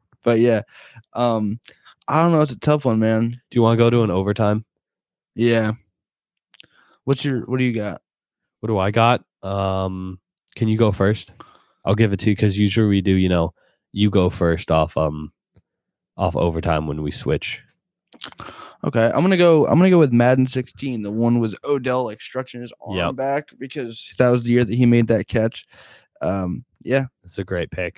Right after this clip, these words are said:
Speaker 1: Yeah.
Speaker 2: I was gonna go a personal pick, but I have to go with something that, um,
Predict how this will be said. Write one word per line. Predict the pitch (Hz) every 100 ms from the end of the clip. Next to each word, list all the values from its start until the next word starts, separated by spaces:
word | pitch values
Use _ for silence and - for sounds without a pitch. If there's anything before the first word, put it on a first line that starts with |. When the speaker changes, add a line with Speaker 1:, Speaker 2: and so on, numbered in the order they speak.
| -
Speaker 1:
Yeah. | 127 123 -
Speaker 2:
I |
was | 113 117
gonna | 113 113
go | 113 104 -
a | 107
personal | 98 101 101 120 120
pick, | 120 135 - _ _ _ _
but | 95
I | 92
have | 95 90
to | 98
go | 92 98
with | 87
something | - 90 90 90
that, | 87 80 -
um, | 80 78 82 85